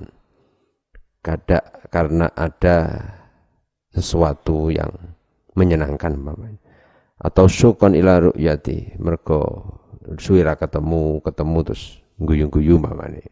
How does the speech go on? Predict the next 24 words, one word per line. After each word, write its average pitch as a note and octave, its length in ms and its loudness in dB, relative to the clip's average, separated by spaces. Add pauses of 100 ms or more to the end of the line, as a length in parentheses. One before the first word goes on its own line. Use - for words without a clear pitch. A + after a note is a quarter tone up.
(2000)
Niki D#2 160 -2
temene E2+ 240 2
keterangane D#2+ 560 2
ngoten. - 320 -8
Tapi D#2 200 -4 (120)
guyu G#2 320 8
sing G2 160 4
disengiti F#2 960 2
karo E2+ 240 6
pangeran, E2+ 640 2
ar-rajul F#2 560 4
yatakallamu F2+ 880 2 (640)
bil E2 180 2 (140)
kalimatil E2 560 4
jafa - 480 0
wal D2+ 240 2
batil. - 480 0 (160)
Wong E2+ 240 4
sing E2+ 160 -4
ngomong F2+ 560 0
dengan D#2+ 400 -4
ucapan-ucapan D#2+ 960 -2
yang D#2 200 -6 (680)
batil, F#2+ 640 -2